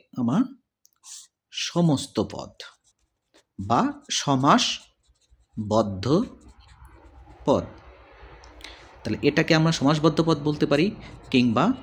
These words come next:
সমস্ত পদ বলতে পারি। এই সমাসবদ্ধ পদ বা সমস্ত পদ ব্যাখ্যা করার জন্য, এই অর্থ পরিষ্কার করার জন্য যে বাক্য ব্যবহার করা হয়েছে,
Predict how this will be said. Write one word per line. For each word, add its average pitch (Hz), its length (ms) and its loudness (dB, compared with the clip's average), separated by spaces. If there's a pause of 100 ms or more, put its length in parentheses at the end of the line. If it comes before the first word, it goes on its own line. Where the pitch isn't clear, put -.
(240)
সমস্ত 180 840 4 (100)
পদ 117 240 4
বলতে 101 680 0 (1400)
পারি। 90 220 0 (500)
এই 127 80 0
সমাসবদ্ধ 196 760 4
পদ 180 340 4
বা 147 120 4
সমস্ত 165 500 2 (120)
পদ 110 320 2 (300)
ব্যাখ্যা 135 500 0
করার 120 360 2
জন্য, 98 320 -2
এই 143 380 -2
অর্থ 151 320 -2
পরিষ্কার 190 460 2
করার 110 340 -4
জন্য 107 500 -2 (460)
যে 196 260 4
বাক্য 151 460 0
ব্যবহার 113 460 0
করা 92 260 -4
হয়েছে, 120 600 -2